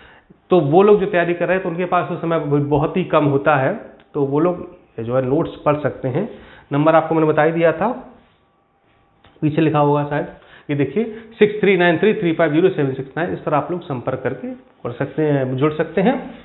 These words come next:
ठीक है। और आरओ आरओ pre और mains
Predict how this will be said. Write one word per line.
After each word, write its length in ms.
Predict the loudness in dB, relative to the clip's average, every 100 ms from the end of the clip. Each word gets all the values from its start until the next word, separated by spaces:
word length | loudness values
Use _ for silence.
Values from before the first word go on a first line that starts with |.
| -8
ठीक 160 | -4 -2
है। 120 | -4 -6 -18 -6
और 160 | 0 2 2
आरओ 220 | 4 4 6
आरओ 220 | 6 6 2 -2 -10 0
pre 140 | 4
और 140 | 4 6
mains 260 | 4 2